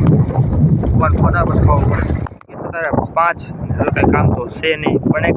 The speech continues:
વાત તમને જરૂર કહી દઉં. હું રોજ જ, રોજ નમકનું જ કામ કરું છું અને ડેલી એના જ વ્લોગ બનાવું છું. તો ડેલી વ્લોગ નાખવાને બહુ મુશ્કેલ છે. જે વ્લોગ બનાવતી ને ખાલી કોકને આ, તમે જે ડેલી વ્લોગ નાખતું ને પૂછજો,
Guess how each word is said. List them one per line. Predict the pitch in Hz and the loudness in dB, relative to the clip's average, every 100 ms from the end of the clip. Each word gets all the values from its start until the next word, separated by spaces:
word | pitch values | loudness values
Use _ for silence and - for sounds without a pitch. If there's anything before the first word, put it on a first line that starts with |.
| - | 0
વાત | - - 139 156 | 0 2 2 2
તમને | 151 - - | 0 0 0
જરૂર | - 143 - - | -2 -2 -2 -2
કહી | - | 0
દઉં. | - - - - - - - - - - - - - - - - | 0 0 0 2 2 2 2 0 2 2 2 2 0 -2 -4 -2
હું | - | 0
રોજ | 185 196 | 2 2
જ, | 202 196 180 175 156 139 | 2 0 2 2 2 2
રોજ | 190 | 2
નમકનું | - - - 165 185 196 - | 2 2 2 2 2 2 2
જ | - | 2
કામ | 151 143 | 0 0
કરું | - - - | 0 2 2
છું | - - - | 4 2 2
અને | 143 | 0
ડેલી | 143 170 180 | 2 2 2
એના | - | 0
જ | - | 2
વ્લોગ | - 143 | 0 2
બનાવું | - - - - | 2 2 0 0
છું. | - - - - - | 0 0 0 -2 -6
તો | 160 | -4
ડેલી | 160 180 214 | 0 2 2
વ્લોગ | 208 220 208 | 2 0 2
નાખવાને | 226 240 214 | 0 0 -2
બહુ | 170 180 | 2 0
મુશ્કેલ | 151 147 - - - | 2 -4 0 0 2
છે. | - - - - - | 0 0 -2 -4 -4
જે | 151 147 | -4 -2
વ્લોગ | 151 175 | 0 0
બનાવતી | 170 180 180 208 | 0 -4 -2 -2
ને | 185 | -2
ખાલી | 165 151 | -2 -2
કોકને | 151 160 143 | -4 -2 -2
આ, | 127 120 - - - - - - - | 0 0 0 -2 -2 -6 -6 -12 -6
તમે | 156 139 | -4 -2
જે | 156 | -2
ડેલી | 151 170 165 | -2 0 0
વ્લોગ | 175 170 | 0 0
નાખતું | 170 180 214 | 0 -2 -2
ને | 180 | -2
પૂછજો, | - 160 - 135 | -2 -4 -4 -4